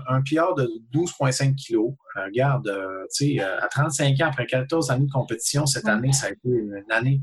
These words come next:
Speaker 1: particulièrement difficile de retour-, retourner à l'entraînement. Ça a été un switch du classique au équipé.
Speaker 2: Ouais.
Speaker 1: Et ça a été une excellente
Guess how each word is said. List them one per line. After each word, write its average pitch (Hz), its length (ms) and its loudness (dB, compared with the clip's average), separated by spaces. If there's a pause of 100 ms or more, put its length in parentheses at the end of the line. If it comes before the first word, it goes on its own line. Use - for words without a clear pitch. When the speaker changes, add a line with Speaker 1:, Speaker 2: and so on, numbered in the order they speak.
(140)
Speaker 1:
particulièrement 131 760 0
difficile 135 580 2
de 113 60 -4
retour-, 113 460 -4
retourner 123 320 2
à 131 60 4
l'entraînement. 113 680 0 (480)
Ça - 160 0
a 113 40 2
été 139 280 2
un 117 300 0
switch 135 460 0
du 113 140 -4
classique 135 540 0
au 120 80 4
équipé. 120 520 0 (300)
Speaker 2:
Ouais. 226 160 -8 (420)
Speaker 1:
Et 127 60 2
ça 143 160 2
a 135 60 2
été 139 180 2
une 151 140 2
excellente 160 420 2